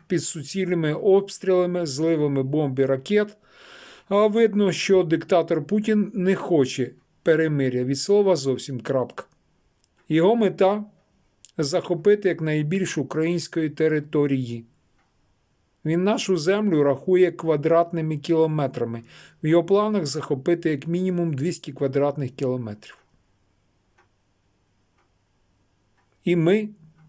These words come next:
і ясна річ, будем, будем воювати.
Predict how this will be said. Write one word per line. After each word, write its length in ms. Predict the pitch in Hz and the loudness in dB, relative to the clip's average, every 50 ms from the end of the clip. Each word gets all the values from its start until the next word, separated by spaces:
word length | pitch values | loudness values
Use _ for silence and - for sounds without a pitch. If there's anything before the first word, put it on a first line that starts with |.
| _ _ _ - | _ _ _ -6
і 180 | 151 147 147 | -4 -2 0
ясна 420 | 160 196 214 208 214 - 170 151 156 | 2 2 2 0 -2 -4 -4 -4 -2
річ, 220 | 170 196 185 131 127 | -2 -2 -4 -4 -6
будем, 480 | 113 131 160 156 160 175 175 165 - - _ _ _ _ _ _ _ _ _ _ _ - - - - - _ _ _ _ - | -4 -4 -2 0 0 -2 -2 -4 -10 -16 _ _ _ _ _ _ _ _ _ _ _ -20 -20 -20 -20 -20 _ _ _ _ -6
будем 520 | 143 135 139 185 233 208 247 247 240 233 | -2 0 2 2 4 4 4 4 2 2
воювати. 840 | 190 156 180 185 196 190 175 160 143 135 139 135 135 135 127 117 113 | 2 4 4 4 4 4 2 2 2 2 2 0 -2 -6 -8 -8 -8